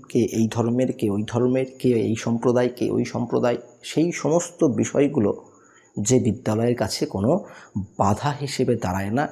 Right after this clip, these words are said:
একটা শিশুকে শিক্ষার আঙিনায় নিয়ে আসার জন্য, সেই স্কুলগুলোই হচ্ছে কমন স্কুল। অর্থাৎ যে স্কুলে আপনি একটা মানুষকে বা মানুষের একটা, আহ, শ্রেণীকে যত রকমভাবে শ্রেণী বিভাজন করতে পারেন, সেই সকল শ্রেণীর ছেলে মেয়েদের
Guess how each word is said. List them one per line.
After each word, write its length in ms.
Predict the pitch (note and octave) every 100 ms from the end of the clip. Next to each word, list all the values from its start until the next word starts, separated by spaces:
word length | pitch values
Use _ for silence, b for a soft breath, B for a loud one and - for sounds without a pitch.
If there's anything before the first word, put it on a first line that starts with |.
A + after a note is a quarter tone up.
| -
একটা 200 | - G#2
শিশুকে 640 | - - - A#2 D#3+ G3 B B B B -
শিক্ষার 560 | - C3+ - - C#3+
আঙিনায় 480 | B2 G2+ G#2 A#2+ C#3+
নিয়ে 260 | D#3 G2+ F#2
আসার 440 | F2 - - F#2 -
জন্য, 400 | - F#2 C#2+ - - _ _ -
সেই 160 | - G#2
স্কুলগুলোই 580 | - - G2+ G#2 A2+ D#3 C#3+
হচ্ছে 240 | - -
কমন 380 | D#3 - - -
স্কুল। 320 | - - - - _
অর্থাৎ 300 | A#2 - E3 D3+
যে 240 | - G2+ A2+
স্কুলে 800 | - - - G#2+ F#3+ - - - B B B B B
আপনি 300 | - - C3+
একটা 260 | A2+ - B2+
মানুষকে 680 | G2+ G2+ C3+ - - - F3+
বা 140 | A#2
মানুষের 520 | F#2+ G2 A#2+ - E3
একটা, 280 | - - -
আহ, 80 | A2+ - F#2+ G#2 G2+ G2 E2+ - A#1+ G1+ - -
শ্রেণীকে 480 | - - C#3 D#3 D#3+
যত 200 | A#2+ G2+
রকমভাবে 500 | B2 C3 F#3 F3 E3
শ্রেণী 240 | - C3+
বিভাজন 420 | C3 B2 A#2+ B2
করতে 300 | A#2 A2+ -
পারেন, 260 | A2+ A#2 D#3+
সেই 220 | D#3+ C3 B2+
সকল 640 | - A#2 - E3 G3+ G#3+
শ্রেণীর 400 | - D#3+ D#3 D3
ছেলে 260 | - C3
মেয়েদের 320 | B2 B2 A2+